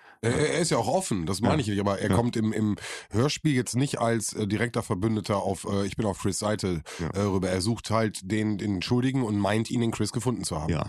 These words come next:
Speaker 2: und, ähm, naja, und sie, sie breiten dann halt den Schatz aus vor dem Kommissar.
Speaker 1: Ja.
Speaker 2: Und dann kommt die Haushälterin vorbei.
Speaker 1: Und sieht einen Goldschatz.
Speaker 2: Und, äh, im Buch wird dann beschrieben, wie sie halt direkt zum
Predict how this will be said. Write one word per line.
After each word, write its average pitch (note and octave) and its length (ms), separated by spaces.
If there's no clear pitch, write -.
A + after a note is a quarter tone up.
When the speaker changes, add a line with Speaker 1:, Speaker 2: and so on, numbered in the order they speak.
Speaker 2:
und, F2 300
ähm, E2+ 500
naja, G2 220
und E2+ 100
sie, E2+ 300
sie E2 160
breiten D#2+ 1080
dann G2+ 120
halt G2 140
den G2 100
Schatz - 280
aus A#2 500
vor - 200
dem A#2+ 120
Kommissar. B2 580
Speaker 1:
Ja. F2+ 160
Speaker 2:
Und F#2+ 160
dann F2+ 180
kommt G#2 280
die A2 100
Haushälterin E2+ 600
vorbei. E2+ 580
Speaker 1:
Und G2+ 100
sieht F#2 200
einen A#2+ 80
Goldschatz. G#2 580
Speaker 2:
Und, F2+ 260
äh, F2+ 140
im F2 160
Buch A#2 240
wird A#2 100
dann A2 100
beschrieben, A2 380
wie G#2+ 60
sie G#2 80
halt F#2+ 140
direkt G2+ 300
zum G#2+ 460